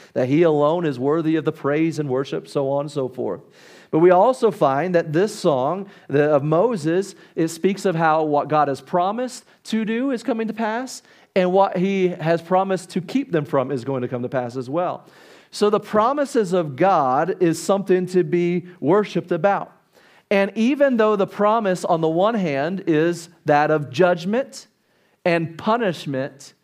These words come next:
it is ultimately an encouragement to one in the end. Why? Because if God kept his promise to bring judgment and punishment, then guess what? He's also gonna keep his promise about, to bring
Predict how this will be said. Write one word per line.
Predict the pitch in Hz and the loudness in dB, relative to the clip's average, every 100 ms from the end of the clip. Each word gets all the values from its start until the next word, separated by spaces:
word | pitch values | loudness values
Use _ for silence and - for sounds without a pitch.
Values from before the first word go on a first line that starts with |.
| _ _ _ _ | _ _ _ _
it | - 190 | 4 6
is | 190 170 160 | 6 4 4
ultimately | 180 262 285 233 196 - 160 165 | 4 4 2 -2 -2 -2 2 2
an | 165 | 2
encouragement | 160 160 - 220 262 262 220 175 180 180 | 0 -4 -2 2 4 4 2 -2 -4 -2
to | 180 | -2
one | 156 175 175 | 0 0 0
in | 170 | -2
the | 156 156 226 | -2 -2 0
end. | 220 | 0
Why? | 185 285 277 147 - _ _ _ - - - | 2 2 0 -4 -12 _ _ _ -20 -20 -4
Because | 220 - 262 240 | -2 4 4 4
if | 233 170 | 2 4
God | 220 269 320 - | 6 6 4 2
kept | 277 285 | 0 2
his | 240 214 | 0 0
promise | - 233 247 285 240 220 - | -2 2 4 4 2 -2 2
to | 214 | 2
bring | 175 220 214 151 | 2 0 0 2
judgment | 208 269 208 214 | 4 4 2 -2
and | 196 175 | -4 0
punishment, | 277 277 208 - 156 160 - _ _ _ _ _ _ | 0 2 -2 -4 -4 -4 -6 _ _ _ _ _ _
then | 131 127 | -6 -2
guess | 156 165 | 0 0
what? | 170 | -2
He's | 156 | 0
also | 160 190 185 139 | 2 0 -2 -6
gonna | 127 | -6
keep | 120 117 | -6 -6
his | 110 | -6
promise | - 110 104 107 - | -8 -8 -8 -14 -12
about, | - - _ _ _ _ _ _ _ | -12 -12 _ _ _ _ _ _ _
to | - 135 | -4 -4
bring | 127 139 139 143 151 151 | -2 -2 -2 -4 -6 -12